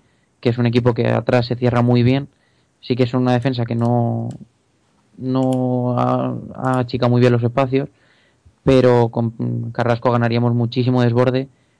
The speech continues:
y posiblemente un dos, un uno contra uno ganaríamos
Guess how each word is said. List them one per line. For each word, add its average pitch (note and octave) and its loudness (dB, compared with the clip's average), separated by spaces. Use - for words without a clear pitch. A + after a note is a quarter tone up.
y B2+ -2
posiblemente A#2+ 0
un A#2+ 2
dos, A#2 0
un B2 0
uno B2 2
contra A#2+ 2
uno A#2+ 0
ganaríamos A#2 0